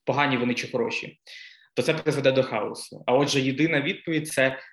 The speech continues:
реалістично потрошки ці м-, ці, цю систему трансформувати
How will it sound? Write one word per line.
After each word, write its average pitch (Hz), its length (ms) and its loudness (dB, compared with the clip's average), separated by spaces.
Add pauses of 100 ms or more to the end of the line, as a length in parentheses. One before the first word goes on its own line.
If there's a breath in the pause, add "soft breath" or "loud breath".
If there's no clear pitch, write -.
(120)
реалістично 127 1120 2
потрошки 139 720 2
ці 139 200 -4
м-, 135 320 -2
ці, 156 180 0
цю 156 300 -4
систему 147 340 -2
трансформувати 123 1080 -2